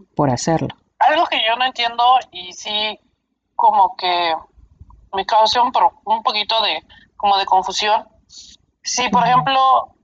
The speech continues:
Speaker 2: gracias al ego del, del guerrero he llegado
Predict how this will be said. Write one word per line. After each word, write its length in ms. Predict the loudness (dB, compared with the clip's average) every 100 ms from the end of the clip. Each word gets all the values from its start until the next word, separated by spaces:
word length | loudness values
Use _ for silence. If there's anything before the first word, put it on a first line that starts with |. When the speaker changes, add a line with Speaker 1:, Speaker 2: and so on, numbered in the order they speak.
| _ _ _ _
Speaker 2:
gracias 760 | -2 2 2 2 -4 -4 -6 -14 -2
al 200 | 0 2
ego 140 | 0 0
del, 220 | -2 -8 -8
del 260 | -6 -4
guerrero 460 | -2 0 2 4 2
he 80 | 2
llegado 600 | -2 0 2 4 4